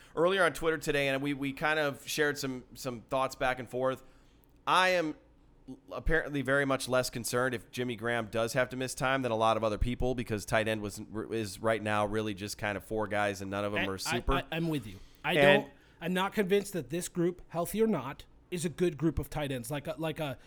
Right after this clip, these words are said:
Speaker 2: this is the group of tight ends I want my team to go to war with. You know, like, that's just not. I am not satisfied with the list of guys there because Jimmy Graham is old. He's very clearly much slower than he used to be. Uh, Marcedes Lewis,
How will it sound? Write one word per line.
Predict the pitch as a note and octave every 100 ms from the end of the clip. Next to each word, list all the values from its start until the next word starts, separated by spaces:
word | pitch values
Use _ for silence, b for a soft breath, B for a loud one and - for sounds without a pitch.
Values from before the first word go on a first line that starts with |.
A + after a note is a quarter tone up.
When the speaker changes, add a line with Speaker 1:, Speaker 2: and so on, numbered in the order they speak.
| b b b
Speaker 2:
this | - F#3+
is | F#3 D#3+
the | E3
group | F3 -
of | -
tight | E3 E3
ends | D#3
I | D#3
want | C#3+ C#3
my |
team | C#3 - D#3
to | C3
go | C3
to |
war | A#2+ B2+ C3+
with. | A2+ E2 - B2+
You | D#3
know, | D3
like, | D3 C#3
that's | G3 F#3+
just | A3 G#3
not. | G#3 F#3 - b b b b - -
I | F#3+
am | G#3+
not | G3+ F#3+
satisfied | - F3+ F3 - E3+
with | E3
the | D3
list | D#3+ D#3
of | D#3+
guys | C#3+ C#3+ C#3
there | C#3+ C#3+
because | C#3 B2+ A#2+
Jimmy | - D3+ E3+
Graham | F3 F3+
is | F#3+ E3+
old. | D3+ D3+ D3+
He's | A#2+
very | A#2 D3
clearly | D3+ D#3 D#3+ D#3+
much | C#3+ D3 -
slower | D#3 D#3
than | D#3+ F3+
he |
used | D#3+ C#3+ -
to | C#3
be. | C#3+ C#3+ C#3+ C#3 b b b
Uh, | D3 C#3+
Marcedes | C#3 C3 - F3 D#3+
Lewis, | E3+ F3+ F3 -